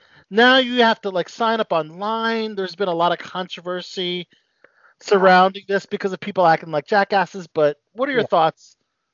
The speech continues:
Speaker 1: on, on that?
Speaker 2: Yeah, I'm not a big fan of virtual fans. I mean, I don't know. I mean, it just seems like it's,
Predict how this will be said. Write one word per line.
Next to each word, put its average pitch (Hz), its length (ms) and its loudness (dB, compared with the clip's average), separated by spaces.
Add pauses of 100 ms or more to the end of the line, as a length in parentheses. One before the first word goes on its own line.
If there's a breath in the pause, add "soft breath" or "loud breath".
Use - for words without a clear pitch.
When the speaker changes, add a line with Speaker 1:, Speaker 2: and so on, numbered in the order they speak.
(100)
Speaker 1:
on, 156 160 -6
on 147 160 -6
that? 120 500 -6 (420)
Speaker 2:
Yeah, 214 140 -18
I'm 294 80 -12
not 320 160 -8
a 262 60 -2
big 208 180 0
fan 175 240 -2
of 156 120 -2
virtual 151 340 2
fans. 202 440 -4
I 190 60 0
mean, 190 240 -4 (540 loud breath)
I 240 100 6
don't 180 160 4
know. 113 160 -4
I 135 80 -6
mean, 156 160 -2
it 156 100 -2
just - 180 -8
seems 226 280 -4
like 202 220 2 (1040)
it's, - 280 -6